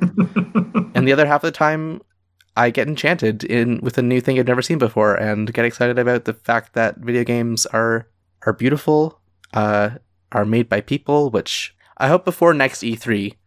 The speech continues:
Speaker 2: uh, the video game unionization effort is, is full steam ahead, because those folks need unions.
Speaker 1: One hundred percent. Uh, I guess a question before we go for you. Uh, what new,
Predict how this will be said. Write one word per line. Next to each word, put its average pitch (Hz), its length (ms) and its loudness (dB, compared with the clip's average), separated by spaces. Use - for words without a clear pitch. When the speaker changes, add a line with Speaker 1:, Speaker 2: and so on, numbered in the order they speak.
Speaker 2:
uh, 104 360 0
the 107 340 -2
video 117 240 2
game 107 440 0
unionization 107 720 0
effort - 600 -4
is, 98 400 0
is - 160 -6
full 120 140 0
steam 117 200 0
ahead, 98 380 -2
because 101 500 -4
those 113 220 0
folks - 360 -2
need 101 200 0
unions. 98 720 -4
Speaker 1:
One 113 120 -2
hundred 113 320 -2
percent. - 480 -10
Uh, 113 260 0
I 120 120 -4
guess 131 200 -2
a - 260 -6
question 123 440 -2
before 110 320 -2
we 107 120 -4
go 110 260 -2
for 107 300 -2
you. 107 240 -2
Uh, 110 100 0
what 123 300 0
new, 120 520 0